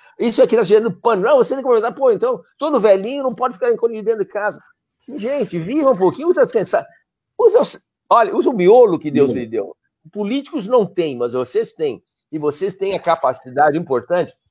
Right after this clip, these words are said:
Speaker 1: de escrever pra eles e pressioná-los. O poder emana de vocês, o poder de saúde, o poder de dinheiro e o poder de voto.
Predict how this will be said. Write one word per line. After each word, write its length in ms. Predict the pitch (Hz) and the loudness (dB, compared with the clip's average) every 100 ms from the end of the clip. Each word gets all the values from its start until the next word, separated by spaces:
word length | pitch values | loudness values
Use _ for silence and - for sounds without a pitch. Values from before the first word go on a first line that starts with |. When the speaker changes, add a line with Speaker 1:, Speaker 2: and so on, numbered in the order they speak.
| _ | _
Speaker 1:
de 280 | 156 233 - _ _ | 0 2 0 _ _
escrever 520 | - - 185 143 180 220 | -10 0 4 6 4 4
pra 200 | 143 156 | 2 -2
eles 180 | 196 | -2
e 80 | 208 | -10
pressioná-los. 680 | - 190 220 233 151 175 117 _ _ _ _ | -8 -6 -4 -6 -6 -8 -10 _ _ _ _
O 100 | 185 _ _ | -18 _ _
poder 380 | 175 147 180 214 | -2 2 2 4
emana 320 | 185 170 214 | 4 4 4
de 60 | 214 | 2
vocês, 360 | 233 175 131 | 0 0 -4
o 60 | 139 | -4
poder 260 | 147 143 | -4 -4
de 80 | 123 | -6
saúde, 420 | - 127 135 185 | -2 0 2 0
o 40 | 180 | -2
poder 220 | 131 135 | -6 -6
de 100 | 120 | -8
dinheiro 300 | 127 143 233 | -6 -4 -4
e 20 | |
o 20 | |
poder 220 | 277 247 330 | -4 -6 -4
de 80 | |
voto. 360 | 151 190 - | 0 0 0